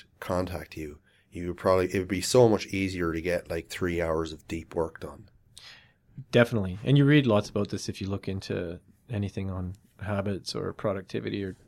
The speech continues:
Speaker 2: time management, and it really should be like that. You need to cut out the noise.
Speaker 1: Yeah.
Speaker 2: And I'm not good at it. I have Outlook, you know, going, and I should, I should probably be turning it off and setting blocks of time,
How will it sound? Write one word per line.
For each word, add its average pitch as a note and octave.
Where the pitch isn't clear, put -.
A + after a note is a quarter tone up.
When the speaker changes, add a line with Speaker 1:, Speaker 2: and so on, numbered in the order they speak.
Speaker 2:
time G2
management, F2+
and F#2
it F#2
really G2
should G2+
be G2
like G#2
that. A2
You F#2+
need G2+
to F#2
cut G2+
out G2+
the F#2
noise. F2+
Speaker 1:
Yeah. F#2
Speaker 2:
And F2+
I'm B2
not G#2+
good G#2
at A2
it. C3
I G2+
have G2+
Outlook, G#2+
you G#2+
know, F#2+
going, G#2+
and G2+
I G2
should, A2+
I G#2
should C3+
probably G#2+
be G#2
turning G#2+
it G2+
off G#2+
and G#2
setting A2
blocks G#2
of A2+
time, G#2